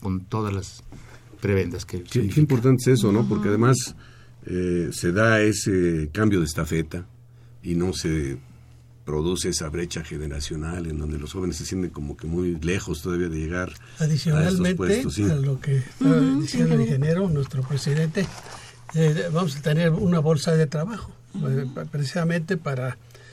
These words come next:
Speaker 4: para ese nivel de estudiantes que ya están por concluir
Speaker 3: Por
Speaker 4: sus
Speaker 3: salir.
Speaker 4: estudios, sí.
Speaker 3: Ujú.
Speaker 4: Entonces, eh, eso es atractivo también.
Speaker 3: ¿Cómo no?
Speaker 2: Eso es algo también muy importante. Los alumnos ya de último semestre empiezan a preocuparse.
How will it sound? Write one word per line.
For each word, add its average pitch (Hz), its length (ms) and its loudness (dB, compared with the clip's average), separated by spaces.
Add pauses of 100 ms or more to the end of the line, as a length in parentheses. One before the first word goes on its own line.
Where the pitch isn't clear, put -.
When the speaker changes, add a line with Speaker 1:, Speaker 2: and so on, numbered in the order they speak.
(220)
Speaker 4:
para 139 280 2
ese 165 200 2
nivel 160 380 4
de 151 200 2
estudiantes 156 600 0
que 147 120 0
ya 151 160 2
están 156 320 2
por 139 400 -2 (120)
concluir 139 140 0
Speaker 3:
Por 185 140 4
Speaker 4:
sus 147 60 0
Speaker 3:
salir. 214 320 0
Speaker 4:
estudios, 147 260 0
sí. 131 200 -4
Speaker 3:
Ujú. 190 300 -6 (280)
Speaker 4:
Entonces, 160 500 0
eh, 143 500 0
eso 156 180 0
es 135 100 0
atractivo 160 600 0
también. 180 400 -6
Speaker 3:
¿Cómo 160 240 -6
no? 156 180 -6 (440)
Speaker 2:
Eso 117 200 -2
es 113 80 0
algo 117 220 2
también 104 360 4
muy 107 160 6
importante. 87 540 -2
Los 95 160 -2
alumnos 113 440 6
ya 113 140 4
de 117 80 4
último 104 280 0
semestre 101 400 0
empiezan 90 320 0
a 78 40 -2
preocuparse. 82 600 -4